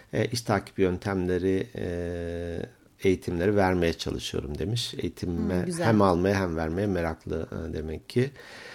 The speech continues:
Speaker 1: Yetkinlik ne değildir? Neden her yerde bir yetkinlik gelişim furyası var? Her dönemde hiç değişmeyecek ve her zaman lazım olacak yetkinlikler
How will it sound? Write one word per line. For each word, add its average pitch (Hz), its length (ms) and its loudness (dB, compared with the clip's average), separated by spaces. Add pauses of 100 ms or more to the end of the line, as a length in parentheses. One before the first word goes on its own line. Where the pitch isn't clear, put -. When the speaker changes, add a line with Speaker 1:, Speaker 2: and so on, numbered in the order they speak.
(420)
Speaker 1:
Yetkinlik 170 880 6
ne 160 340 8
değildir? 90 760 8 (300)
Neden 151 380 6
her 139 300 4
yerde 107 520 4
bir 104 120 6
yetkinlik 110 720 2
gelişim 110 460 4
furyası 95 600 2
var? 87 300 0 (500)
Her 156 360 0
dönemde 120 400 6
hiç - 380 -6
değişmeyecek 123 640 2
ve 117 60 0
her 123 300 2
zaman 117 380 4
lazım 117 340 4
olacak 98 380 -2
yetkinlikler 139 760 2